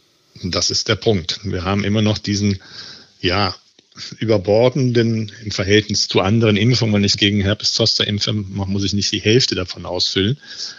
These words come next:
Ähm, und wir haben zugelassenen Impfstoff mittlerweile ja schon lange Zeit, auf demnächst eben, oder jetzt ab zwölf und demnächst noch jünger. Wir haben alle die Zulassungen, dass man das nicht übersetzt in halt, äh, übliches Impfrecht. Ähm,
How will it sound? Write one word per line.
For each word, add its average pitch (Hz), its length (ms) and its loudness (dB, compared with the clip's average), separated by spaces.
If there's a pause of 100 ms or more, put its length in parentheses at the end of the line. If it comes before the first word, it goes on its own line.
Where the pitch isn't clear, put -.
(140)
Ähm, 95 360 -4
und 101 140 -4
wir 104 140 2
haben 107 200 2
zugelassenen 110 580 2
Impfstoff 113 540 -2
mittlerweile 90 540 -2
ja 92 100 0
schon 90 200 -4
lange 90 280 -2
Zeit, 104 380 0
auf 107 260 -4
demnächst 104 640 -2
eben, 92 280 -4
oder 95 160 -2
jetzt 95 240 0
ab 98 160 -6
zwölf 113 440 4
und 92 160 -6
demnächst 95 340 -2
noch 95 220 -4
jünger. 123 340 2 (600)
Wir 95 160 0
haben 131 220 2
alle 113 180 0
die 98 120 -2
Zulassungen, 104 720 0
dass - 200 -2
man 98 160 -2
das - 460 -2
nicht 117 400 -2
übersetzt 104 720 0 (120)
in 101 280 0
halt, 101 440 -2
äh, 98 220 4
übliches - 760 -2
Impfrecht. - 800 -2
Ähm, 101 400 -2